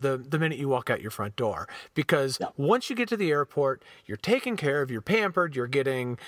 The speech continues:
Speaker 1: you know, you're in the, you're in the V I P room, you're, the champagne's flowing, et cetera. Uh, I mean, that's kind of what you're,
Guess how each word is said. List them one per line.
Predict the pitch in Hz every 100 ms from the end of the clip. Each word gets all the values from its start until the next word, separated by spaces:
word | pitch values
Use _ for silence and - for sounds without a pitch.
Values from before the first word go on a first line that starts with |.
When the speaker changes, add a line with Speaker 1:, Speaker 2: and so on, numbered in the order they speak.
| -
Speaker 1:
you | -
know, | 139
you're | 139 131 127
in | 131 131
the, | 123 113 104
you're | 110
in | 107
the | 101
V | 101 95
I |
P | - 220 214
room, | 190 180 170 139
you're, | 98
the | -
champagne's | - 180 214 180 180 156
flowing, | - 147 143 131
et | 110
cetera. | - 165 156 92 - - - -
Uh, | 120 123 117
I | 135
mean, | 151
that's | 160 -
kind | 196 156
of | 135
what | 131
you're, | 127 113 107